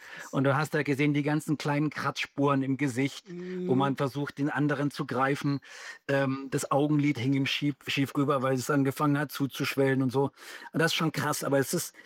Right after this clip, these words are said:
Speaker 1: dieses ganze Drumrum, ne? Ich bin dann so jemand, ich kann in so einem Moment tausend Sachen wahrnehmen,
Speaker 2: Mhm.
Speaker 1: ähm, weil du hochkonzentriert bist und du hast halt auch nur drei Fragen in so einer Situation.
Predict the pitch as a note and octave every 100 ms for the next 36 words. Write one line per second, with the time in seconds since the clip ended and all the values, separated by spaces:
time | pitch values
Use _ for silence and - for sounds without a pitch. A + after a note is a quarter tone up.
0 | - D3 C3+ D#3+ F#3 F#3 E3 D3+ D#3+ B2+
1 | D#3+ E3+ A#2 C3+ D#3 - D#3+ D#3+ D3 D#3
2 | D#3 D#3 C3 - D#3 D3+ C#3 D3+ C#3+ C#3
3 | C#3+ D3+ - - F3 F3 D3+ D3 E3 C3
4 | B2 A#2+ A#2+ A#2+ C3+ F3+ D3 D#3 - -
5 | - - C3+ B2+ B2+ A#2+ _ - - _
6 | - B2+ C3+ A#2+ E3 - D3+ C#3+ C3 E3
7 | - D3 D#3 - - C3+ C3 A#2+ C3 D3+
8 | - D#3+ C#3 D3 C#3 C3 C3 C#3+ C#3+ C#3+
9 | A#2 A#2 G#2+ A2 A2 - A#2 G#2+